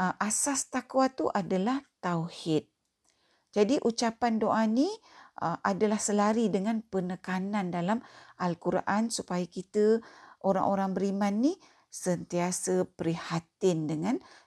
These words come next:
tanggungjawab memperbaharui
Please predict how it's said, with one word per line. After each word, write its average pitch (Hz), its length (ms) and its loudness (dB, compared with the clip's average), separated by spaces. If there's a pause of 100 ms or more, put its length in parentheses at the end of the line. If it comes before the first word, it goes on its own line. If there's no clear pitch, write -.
(100)
tanggungjawab 175 1120 0
memperbaharui 160 1500 -4